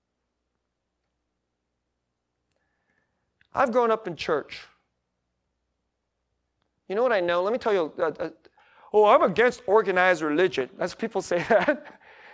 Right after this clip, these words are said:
Let me, let me tell you something. It's really not very organized. <laughs>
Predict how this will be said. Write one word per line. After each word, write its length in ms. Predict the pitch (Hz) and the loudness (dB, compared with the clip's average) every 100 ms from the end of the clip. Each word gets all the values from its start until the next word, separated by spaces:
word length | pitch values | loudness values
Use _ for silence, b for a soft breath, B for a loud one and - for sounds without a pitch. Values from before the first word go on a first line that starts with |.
| B | B
Let 120 | 196 | -6
me, 80 | 220 - | -6 -4
let 80 | |
me 80 | 240 | -2
tell 120 | 247 | 0
you 60 | 220 | 0
something. 360 | 196 180 147 139 b b | -2 -4 -6 -6 b b
It's 240 | 208 - - _ - | -8 -8 -10 _ -12
really 440 | 170 190 220 190 | -8 -2 -2 0
not 240 | 185 180 | 0 0
very 180 | - 170 | 0 0
organized. 720 | 147 156 147 123 98 - - - | 0 -2 -4 -8 -10 -16 -20 -18
<laughs> 1300 | - 160 - _ _ _ _ _ _ _ _ - | -18 -18 -20 _ _ _ _ _ _ _ _ -16